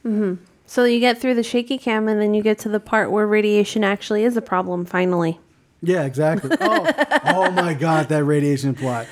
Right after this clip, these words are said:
Speaker 1: So, <laughs> so they finally realize, you know, they went after the wrong Titan.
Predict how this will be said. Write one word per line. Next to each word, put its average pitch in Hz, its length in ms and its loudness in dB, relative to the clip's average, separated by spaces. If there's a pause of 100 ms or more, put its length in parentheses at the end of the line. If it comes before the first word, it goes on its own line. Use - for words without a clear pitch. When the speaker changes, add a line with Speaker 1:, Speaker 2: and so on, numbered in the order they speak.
(140)
Speaker 1:
So, - 240 -4
<laughs> - 1300 -2
so 320 640 -2
they 330 180 2
finally 339 680 2
realize, 240 1000 2
you 262 140 0
know, 226 500 0 (460)
they 247 140 0
went 269 180 2
after 269 280 0
the 233 100 0
wrong 214 280 2
Titan. 185 520 -2